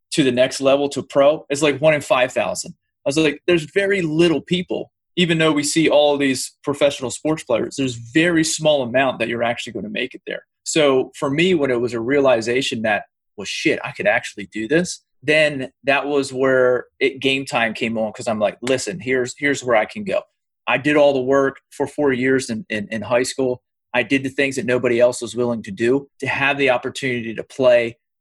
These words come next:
at a level most people don't have to play. So it's like, you know, my buddies used to get mad at me because they're like, "Why'd you come out and party?" I'm like, "No, dude, like, no, I, I'm going here, I'm going there. I got this going on. Like,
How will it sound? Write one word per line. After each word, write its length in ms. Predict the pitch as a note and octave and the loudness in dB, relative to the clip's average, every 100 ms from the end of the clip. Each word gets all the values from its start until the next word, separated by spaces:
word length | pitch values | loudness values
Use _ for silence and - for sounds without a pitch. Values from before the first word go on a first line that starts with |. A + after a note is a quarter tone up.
| - | -6
at 100 | A#2+ | -4
a 40 | |
level 300 | G#2+ A#2 A2+ | 2 0 0
most 300 | A2+ A2 G#2+ | -2 -2 -4
people 200 | B2 G#2+ G#2 | -6 -6 -6
don't 140 | G2+ | -4
have 200 | A2 F#2 | -4 -6
to 80 | _ - | _ -6
play. 300 | G#2 - _ - | -4 -6 _ -6
So 280 | C#3 A#2+ A#2 | 2 4 4
it's 100 | B2+ | 2
like, 200 | A2 C3 | 0 0
you 40 | |
know, 100 | A#2+ | -2
my 120 | A2+ A2+ | 0 2
buddies 340 | B2 B2 A#2+ | 4 2 0
used 140 | B2 - | -6 -4
to 40 | |
get 160 | A2+ G#2 | -2 2
mad 220 | A#2+ A#2+ | 2 2
at 80 | G#2 | 0
me 140 | A#2 | -6
because 400 | A2 - A2+ G#2 | -6 -2 -2 -2
they're 120 | A2+ | -2
like, 160 | G#2+ G#2+ | -2 0
"Why'd 200 | D#3 D3 | 0 0
you 60 | D3+ | 0
come 180 | E3 D3 | 2 2
out 120 | C3+ | 0
and 80 | - | 2
party?" 260 | D3+ C3+ | 4 6
I'm 80 | A#2 | 4
like, 160 | A#2 A2 | 0 0
"No, 160 | D#3 | -2
dude, 260 | A2+ A2+ C#3 | 0 0 2
like, 220 | B2 A2 _ _ _ - | 2 0 _ _ _ -4
no, 140 | B2 - _ | -2 -2 _
I, 140 | A#2 A2 | -4 -2
I'm 160 | A#2+ C3 | -4 0
going 260 | C3 B2 | 0 2
here, 380 | B2+ D#3 D#3 D#3 - _ - | 2 4 4 0 -4 _ -10
I'm 100 | C3 | 0
going 280 | C#3+ C3+ B2 | 2 2 4
there. 400 | C#3 C#3 C#3 - _ - | 4 6 4 0 _ -2
I 40 | |
got 180 | B2+ A2 | 0 2
this 200 | C#3 D3 | 0 0
going 280 | - C#3+ C#3 | 2 2 4
on. 280 | C#3 C#3 C3+ | 4 2 2
Like, 280 | A2 G#2+ | -2 -2